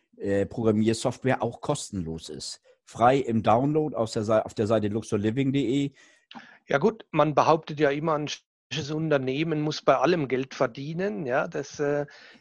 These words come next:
Speaker 2: äh, ist in dem Fall nicht so. Tatsächlich geben wir die Luxor Plug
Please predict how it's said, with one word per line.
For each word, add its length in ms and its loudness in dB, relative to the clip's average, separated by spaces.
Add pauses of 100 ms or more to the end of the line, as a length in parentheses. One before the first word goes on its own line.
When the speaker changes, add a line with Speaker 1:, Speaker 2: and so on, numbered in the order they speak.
Speaker 2:
äh, 340 2
ist 220 -4
in 120 -4
dem 220 0
Fall 240 4
nicht 280 -6
so. 200 -2
Tatsächlich 720 -4 (380)
geben 580 0
wir 420 2 (220)
die 440 -2
Luxor 520 0
Plug 260 0